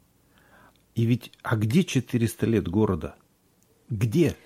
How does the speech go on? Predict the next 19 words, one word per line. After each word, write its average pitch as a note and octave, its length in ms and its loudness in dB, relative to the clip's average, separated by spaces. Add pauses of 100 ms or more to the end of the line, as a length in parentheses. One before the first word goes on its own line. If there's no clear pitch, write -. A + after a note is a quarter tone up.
(100)
Что, - 280 8
люди C3+ 260 8
не C3+ 160 8
жили, D#3 420 8
не B2+ 140 6
хоронили, D#3 720 8
не, A2+ 220 4 (400)
вот, B2 400 4
э, A#2+ 360 8 (280)
С B2 100 2
С - 140 -10
С D#3 40 4
Р F#3 120 6
пытался B2 440 4
стереть C#3 500 6
вот E2+ 180 -2
это F#2+ 180 -2
вот F#2 200 0
прошлое. F#3 560 2